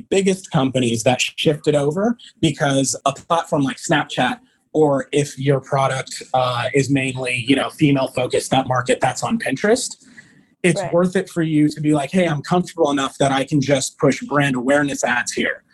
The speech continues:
Speaker 1: You know, Adidas, it's cool. Adidas, everybody can wear Adidas, whether you're five years old or fifty years old, right? So on Snapchat, obviously it's a younger crowd on Snapchat. Well, okay, cool. They can advertise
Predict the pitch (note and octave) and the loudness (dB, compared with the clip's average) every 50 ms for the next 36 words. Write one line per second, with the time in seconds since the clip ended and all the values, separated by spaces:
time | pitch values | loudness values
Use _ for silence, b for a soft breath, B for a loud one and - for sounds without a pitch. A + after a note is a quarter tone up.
0 | _ _ _ _ C3+ C3+ C#3 C#3+ C#3+ D3 - D3 C#3+ D#3 F3 F3 E3+ E3 E3 D3+ | _ _ _ _ 0 2 2 2 2 2 0 -2 0 0 2 2 2 2 0 -2
1 | D3 - _ - E3 D#3 - - G3 F#3 E3 C3+ B2+ C#3+ D3+ D3+ C3+ - - E3 | -4 -8 _ 0 0 0 0 0 0 2 2 0 0 0 0 0 0 0 -2 -2
2 | D#3+ E3+ D#3+ D#3+ D#3 C#3+ C#3 C#3+ D3+ C#3 C3+ C3+ C3+ C3+ C3 C#3 C#3+ C#3 C3+ C3 | 0 2 2 2 2 2 2 0 -2 -2 0 0 2 2 2 2 2 2 2 0
3 | - - - - _ _ - C#3+ C#3 C3+ C3+ C3 C3+ B2+ - - D3+ C#3+ C#3+ C#3+ | 0 -4 -8 -14 _ _ 0 0 2 2 2 0 -2 -4 -2 -2 0 0 0 0
4 | C#3+ C#3+ C#3+ C3+ C3 C#3 C3+ C3 B2 B2 - - D3+ D3+ - C3+ A#2+ A#2 A2+ A2+ | 0 -2 -2 0 2 2 2 2 0 -2 0 0 0 2 0 0 0 0 -2 -4
5 | A#2 A2 - - - - B2 A2+ B2+ - - - B B B B B B - - | -4 -8 -10 -12 -6 -2 -2 0 0 0 -2 -2 B B B B B B -4 0
6 | - C#3+ C3 - - - - F3+ E3 E3+ - - - E3+ D#3+ D#3+ - - _ C#3+ | 0 0 0 -2 -4 0 2 2 2 2 0 -2 0 0 0 -2 -4 -6 _ -6
7 | C3+ C3 C3+ C3+ - - C#3 C3 B2+ - C3 B2 C3+ C3 B2 A#2+ A2+ - - D3 | -4 -2 0 0 0 0 0 -2 -2 -2 -4 -2 -2 -4 -4 -6 -6 -2 0 2
8 | C#3+ C#3+ C#3+ C#3+ C#3 - - D3 C#3+ C#3+ - - E3+ D#3 D#3+ E3 - B B B | 2 2 0 -2 -4 -4 -2 -2 -4 -4 -2 0 0 0 0 -2 -4 B B B
9 | B _ - C3+ C#3+ C#3 C#3 C#3+ D3 D#3+ F#3 D3+ - - - F3 C#3 A2 G2+ C#3 | B _ -2 0 0 2 2 0 0 0 0 0 2 2 2 2 2 0 -2 -2
10 | C#3+ C#3+ - D#3+ D3+ D3+ C#3+ D3 C#3+ - D3+ C#3+ C#3+ C#3+ C3 - | 0 0 2 2 2 0 0 -2 -4 -4 -2 0 0 0 0 -2